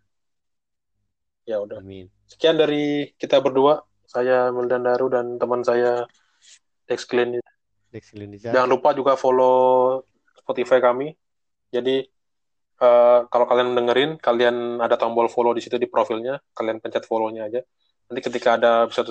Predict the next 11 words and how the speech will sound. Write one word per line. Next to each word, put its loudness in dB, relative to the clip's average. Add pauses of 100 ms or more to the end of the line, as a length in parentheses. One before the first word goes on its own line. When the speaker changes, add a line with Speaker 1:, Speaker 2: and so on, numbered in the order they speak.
(160)
Speaker 1:
episode -6
baru, 0 (240)
nanti -8
bisa -2
muncul -6
langsung -6 (160)
di -14
home. -6 (160)
Nggak -4
perlu -6 (880)
ngubek-ngubek -2